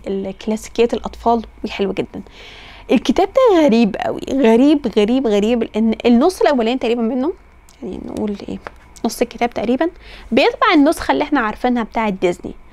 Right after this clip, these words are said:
والنص التاني من الكتاب حاجة غريبة مش قادرة أصنفها. يعني في الحالة دي، ودي واحدة من الحالات النادرة أنا أقدر أقول الفيلم اللي ديزني عملوه الأوريجينال الكلاسيكي اللي هو الأنيميشن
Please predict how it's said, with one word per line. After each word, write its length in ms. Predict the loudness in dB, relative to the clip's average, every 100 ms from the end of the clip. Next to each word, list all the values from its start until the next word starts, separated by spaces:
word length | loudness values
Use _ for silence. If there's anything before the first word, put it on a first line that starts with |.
| -20 -20 0
والنص 260 | 4 4 2
التاني 220 | 2 4 2
من 60 |
الكتاب 280 | 0 0 0 -2 -20 -20 -18 -14
حاجة 840 | -10 -8 -4 0 2 2 2 2 2
غريبة 460 | 2 2 4 2
مش 160 | 0 0
قادرة 200 | -2 -2
أصنفها. 560 | -2 -6 -6 -8 -14 -16 -18 -20 -2
يعني 260 | 0 2 2
في 100 | 0
الحالة 440 | -4 -4 0 2
دي، 320 | 2 0 -2 -2 -6
ودي 380 | -2 2 4 4
واحدة 260 | 2 0 -2
من 60 |
الحالات 340 | 0 -2 0 0
النادرة 360 | 0 0 -2
أنا 140 | -4 -8 -4
أقدر 160 | -4 -2
أقول 240 | -2 -2
الفيلم 480 | -4 -6 -4 0 2
اللي 140 | 2 2
ديزني 380 | 2 2 0
عملوه 520 | -2 -4 0 2 0 0
الأوريجينال 840 | 0 0 -2 0 2 2 0 -2 -2
الكلاسيكي 800 | -4 -4 -6 -2 -2 0 2 2
اللي 140 | 2
هو 180 | 2 2
الأنيميشن 680 | 2 -2 -2 -2 -2 -2